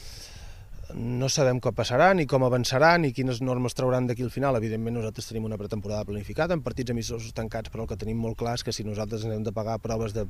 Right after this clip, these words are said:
de covid cada partit amistós que juguem, és un cost que no podem assumir ni volem assumir. O sigui, al final,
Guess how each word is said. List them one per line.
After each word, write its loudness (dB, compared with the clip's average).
de -2
covid -4
cada 2
partit -2
amistós -4
que -4
juguem, -2
és -2
un -4
cost -4
que -4
no -4
podem -2
assumir -2
ni 0
volem -4
assumir. -6
O -10
sigui, -8
al -
final, -8